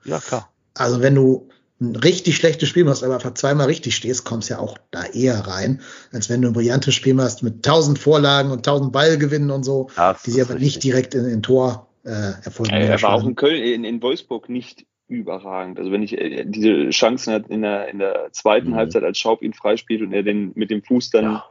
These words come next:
Speaker 3: sechs Meter neben das Tor setzt,
Speaker 2: Mhm.
Speaker 3: ähm, und trotzdem, ja, habe ich ihm dann am Ende eine zwei gegeben, weil er natürlich in den entscheidenden Situationen einfach, einfach da ist.
Speaker 2: Ja,
Speaker 3: Und
Speaker 2: also
Speaker 3: schon ist er eine Elf des Tages.
Speaker 2: ich glaube, jede andere Note wäre auch tatsächlich, äh, ja,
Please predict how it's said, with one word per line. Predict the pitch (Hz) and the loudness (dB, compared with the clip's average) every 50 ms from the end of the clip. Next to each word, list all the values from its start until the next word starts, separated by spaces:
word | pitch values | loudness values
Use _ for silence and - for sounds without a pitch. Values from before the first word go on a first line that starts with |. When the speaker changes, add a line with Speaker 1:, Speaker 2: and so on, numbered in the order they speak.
| - _ _ | -20 _ _
Speaker 3:
sechs | - 113 110 - - | 0 0 2 2 0
Meter | 110 107 107 110 104 | 0 2 4 4 2
neben | 110 117 123 117 | 4 2 2 2
das | 110 - | 0 -2
Tor | - - 117 107 | 0 -2 0 2
setzt, | 117 123 123 - - 143 | 2 0 -2 2 4 6
Speaker 2:
Mhm. | 143 147 143 143 143 147 147 - - - | 8 8 8 6 6 4 0 -6 -4 0
Speaker 3:
ähm, | 107 104 101 101 101 - _ _ _ _ - _ _ - | 0 0 0 0 -4 -6 _ _ _ _ -20 _ _ -6
und | - 113 110 - | -4 -4 -2 2
trotzdem, | - 113 110 - - 117 110 110 107 | 0 0 0 4 2 2 4 4 0
ja, | 71 - - - - - _ _ _ _ _ _ _ _ - | -2 -4 -10 -14 -18 -20 _ _ _ _ _ _ _ _ -6
habe | 104 101 | -6 -6
ich | 101 - | -6 -6
ihm | 110 104 | -6 -4
dann | 95 95 101 | -2 -2 -2
am | 101 92 | -2 -4
Ende | 98 104 110 | -2 -2 -2
eine | 104 104 98 | -4 -4 -6
zwei | - - - 104 117 | -4 0 2 2 4
gegeben, | 117 95 90 92 92 92 | 2 2 0 -2 -2 0
weil | 92 90 92 | 0 -2 -2
er | 98 | -2
natürlich | 92 90 - - 98 92 95 - - | -4 -6 -4 -2 -2 -2 -2 -4 -4
in | - | -6
den | 87 82 85 | -4 -4 -4
entscheidenden | 76 85 92 - 95 92 95 101 104 101 95 | -4 -2 0 2 4 4 4 4 2 0 -2
Situationen | 104 107 101 - 92 87 - - 98 98 - | -4 -4 -2 -2 -2 -2 0 0 0 0 0
einfach, | 85 92 90 - - 85 92 - _ _ - - | -2 -4 -2 0 0 0 0 -2 _ _ -18 -10
einfach | - - - - - - - | -8 -8 -6 -6 -6 -6 -4
da | - - - - | -2 -2 0 0
ist. | - - - - _ _ _ _ _ - | -2 -4 -8 -16 _ _ _ _ _ -14
Speaker 2:
Ja, | - - - - 101 101 - - | -12 -10 -8 -8 -8 -10 -10 -10
Speaker 3:
Und | - - 120 | -10 -8 -8
Speaker 2:
also | 92 90 90 - | -6 -8 -8 -6
Speaker 3:
schon | - - - 98 98 | -4 0 2 2 2
ist | 92 95 | 2 2
er | - 95 | 0 2
eine | 98 - | 2 2
Elf | 95 95 | 2 0
des | - - - - | 0 -8 -8 -4
Tages. | - 104 98 - - - - - _ _ _ _ _ _ _ _ _ _ - - - - - | -2 0 0 0 -2 -4 -8 -14 _ _ _ _ _ _ _ _ _ _ -20 -20 -20 -16 -12
Speaker 2:
ich | - | -8
glaube, | - 127 120 120 123 | -4 -2 0 2 4
jede | 113 120 120 120 120 | 4 4 4 2 2
andere | - 120 131 127 127 | 2 2 2 4 4
Note | 127 123 123 123 120 107 | 4 2 2 2 0 2
wäre | 117 117 113 110 113 104 | 2 2 2 0 -2 -4
auch | 101 - | -4 -6
tatsächlich, | - - 98 - - 90 - - 92 90 - - - | -8 -10 -8 -8 -8 -8 -8 -8 -8 -8 -6 -6 -6
äh, | 80 78 73 80 - _ _ _ _ _ _ _ _ _ - | -4 -4 -6 -6 -8 _ _ _ _ _ _ _ _ _ -14
ja, | 78 - - - | -10 -10 -10 -10